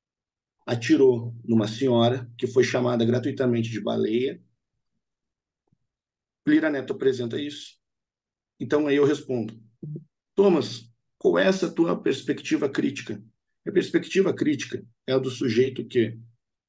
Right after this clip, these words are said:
leu diferentes trabalhos sobre Getúlio, acessei os próprios diários de Getúlio,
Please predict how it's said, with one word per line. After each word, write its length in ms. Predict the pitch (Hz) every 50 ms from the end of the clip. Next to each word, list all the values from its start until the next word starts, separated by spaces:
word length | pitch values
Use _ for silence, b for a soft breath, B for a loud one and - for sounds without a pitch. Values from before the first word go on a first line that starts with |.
| _ _ _ _ _ _ _ _ _ _
leu 560 | 123 131 139 143 143 139 127 113 113 - - - - _ _ _ _ _ _
diferentes 460 | - 120 113 127 123 127 123 120 -
trabalhos 500 | - 123 120 110 107 101 101 131 147 -
sobre 220 | - 135 117 113 110
Getúlio, 380 | 113 104 95 - - - - - - - _ _ _ _ _ _ _ _ _ _ _ _ _ _ _ _ _ -
acessei 420 | 120 113 120 143 - 113 147 139
os 120 | 135 113
próprios 340 | 113 117 123 117 127 123 110
diários 520 | 98 98 92 87 95 110 120 123 127 117 107
de 140 | 113 104
Getúlio, 480 | 95 98 92 - - 95 98 95 - -